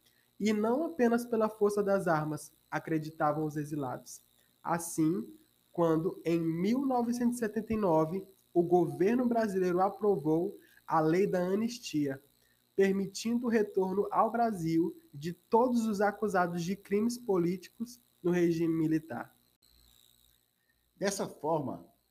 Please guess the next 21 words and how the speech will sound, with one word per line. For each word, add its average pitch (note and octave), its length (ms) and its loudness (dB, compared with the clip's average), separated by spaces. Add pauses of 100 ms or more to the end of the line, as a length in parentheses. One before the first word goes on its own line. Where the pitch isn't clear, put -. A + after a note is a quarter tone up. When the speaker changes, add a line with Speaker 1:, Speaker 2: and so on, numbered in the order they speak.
(280)
Speaker 2:
não G#3 260 -8
podemos F#3+ 340 -6
deixar C3+ 640 -8
de F#3 140 -10
falar D3+ 680 -10 (920)
dos D3 340 -12 (840)
cinco A#3+ 400 -8
casos C#3+ 420 -4 (200)
de C3 160 -6
asilo C3+ 500 -4
político D3 500 -6
mais E3+ 400 -6
polêmicos E3+ 460 -6
do G3 80 -6
mundo. A#2 400 -4 (460)
Dentre A3+ 400 0
eles, D#3+ 380 0 (120)
temos C#3 400 -4 (300)
o F3 120 -2
Chen F#3 640 -4
Wansheng, D3+ 760 -4